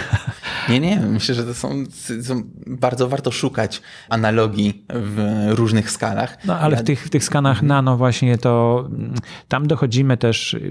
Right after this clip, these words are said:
Speaker 1: poniżej nano, to już dochodzimy do zjawisk kwantowych nawet i, i tu już w ogóle nam trudno to zrozumieć, prawda? Nie ma to przełożenia żadnego na,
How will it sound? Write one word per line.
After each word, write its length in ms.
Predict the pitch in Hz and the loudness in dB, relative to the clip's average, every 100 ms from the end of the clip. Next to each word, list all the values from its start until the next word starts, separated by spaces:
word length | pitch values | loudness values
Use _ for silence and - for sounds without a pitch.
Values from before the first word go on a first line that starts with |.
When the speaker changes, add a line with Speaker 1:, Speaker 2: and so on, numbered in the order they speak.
| - | -6
Speaker 1:
poniżej 460 | 110 113 131 104 101 | 0 2 4 4 4
nano, 500 | 95 95 104 104 120 | 4 2 0 0 0
to 120 | 107 | 0
już 120 | 98 104 | 0 0
dochodzimy 600 | 101 107 98 104 110 101 | 0 0 0 2 2 2
do 240 | 98 95 | 2 2
zjawisk 380 | 98 95 98 - | 2 2 0 -2
kwantowych 540 | 120 117 139 104 92 | -2 2 2 2 2
nawet 380 | 95 90 92 - | 0 0 -2 -2
i, 280 | 98 98 98 - - - | 0 0 0 -6 -14 -4
i 80 | 110 | 2
tu 80 | 131 | 4
już 100 | 123 | 4
w 60 | |
ogóle 200 | 139 101 | 4 2
nam 140 | 92 95 | 2 2
trudno 300 | 101 87 82 | 0 -2 0
to 120 | 85 | 0
zrozumieć, 480 | 90 87 90 82 - | 2 2 2 0 -4
prawda? 300 | 82 85 95 | -6 -2 2
Nie 140 | 101 | 4
ma 100 | 87 | 2
to 120 | 95 | 0
przełożenia 520 | - 101 95 92 92 | 0 2 2 4 4
żadnego 400 | 98 104 95 80 | 4 4 2 0
na, 140 | 82 | -4